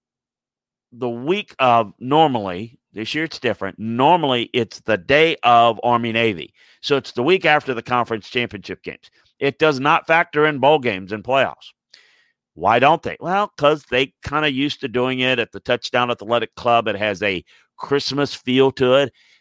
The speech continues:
And they decided that it maybe wouldn't mean as much to them, or it wouldn't be as much of an event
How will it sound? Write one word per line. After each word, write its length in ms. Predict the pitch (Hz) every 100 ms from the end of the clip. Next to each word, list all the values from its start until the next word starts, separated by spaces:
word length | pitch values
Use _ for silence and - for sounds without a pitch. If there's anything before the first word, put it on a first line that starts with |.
| _
And 440 | - 120 123 120 117
they 200 | 110 120
decided 540 | 120 123 135 127 131 113
that 280 | 127 127 - _ _ _ _ -
it 200 | 127 -
maybe 340 | 123 123 131
wouldn't 420 | 117 139 135 139
mean 240 | 143 160 147
as 220 | 135 110
much 460 | 127 131 - - _
to 140 | - 123
them, 420 | 113 139 139 143 -
or 160 | 113
it 80 | 101
wouldn't 340 | 120 131 127
be 140 | 123 123
as 120 | 110
much 240 | 123 123
of 100 | 117
an 100 | 113
event 420 | 104 98 117 139